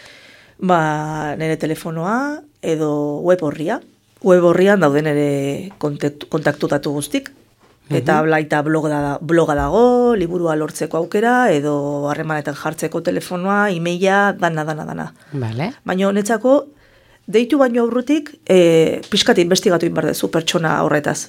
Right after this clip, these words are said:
Speaker 1: Aber zurekin, zatik, terapeuta pilo daude,
Speaker 2: Claro.
Speaker 1: eta terapeuta guztik ez die zuretzako. Orduan, zu eroso sentitu behar zea pertsona horrekin.
Speaker 2: Mhm.
Speaker 1: Pertsona honek konfiantza ematen dit. Beira,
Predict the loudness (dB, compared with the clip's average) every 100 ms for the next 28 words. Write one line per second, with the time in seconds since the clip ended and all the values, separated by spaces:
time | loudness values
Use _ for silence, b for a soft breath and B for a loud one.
0 | -4 2 2 0 0 2 2 2 2 2
1 | 0 -2 -4 -4 -2 2 0 0 -4 -4
2 | -8 -4 0 0 -2 -2 -4 -6 -12 B
3 | B -4 -2 0 0 2 2 2 0 -2
4 | -4 -6 -2 -2 -2 -4 -6 -10 -10 -14
5 | -20 _ _ _ _ _ _ -2 2 2
6 | 0 -4 B B -2 2 4 2 2 0
7 | 0 2 0 0 -4 -4 -4 -2 0 -2
8 | -4 -8 -6 -2 0 2 2 4 2 2
9 | 0 0 0 0 0 -2 -2 -4 -4 -4
10 | -2 0 0 0